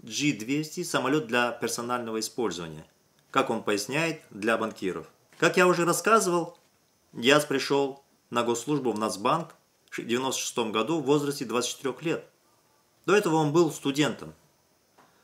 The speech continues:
Но уже после тринадцатилетней непрерывной службы в бесчисленных государственных компаниях нефтегазового сектора Диас Сулейменов в возрасте тридцати восьми лет сам оценивает свое состояние в размере ста двадцати миллионов долларов С Ш А.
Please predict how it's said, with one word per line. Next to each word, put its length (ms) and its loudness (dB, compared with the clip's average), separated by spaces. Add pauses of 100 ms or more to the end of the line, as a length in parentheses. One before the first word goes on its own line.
(320)
Но 160 2
уже 220 6
после 320 2
тринадцатилетней 840 2
непрерывной 500 -2
службы 420 -2
в 40 -6
бесчисленных 560 -4
государственных 560 2
компаниях 640 0
нефтегазового 580 0
сектора 560 -2
Диас 460 4
Сулейменов 680 0
в 60 -14
возрасте 480 -2
тридцати 440 -6
восьми 320 -6
лет 260 -4 (680)
сам 320 4
оценивает 420 4
свое 160 4
состояние 460 0
в 20 0
размере 480 0 (180)
ста 340 2
двадцати 420 -2
миллионов 380 -4
долларов 340 0
С 120 -10
Ш 160 -8
А. 220 -6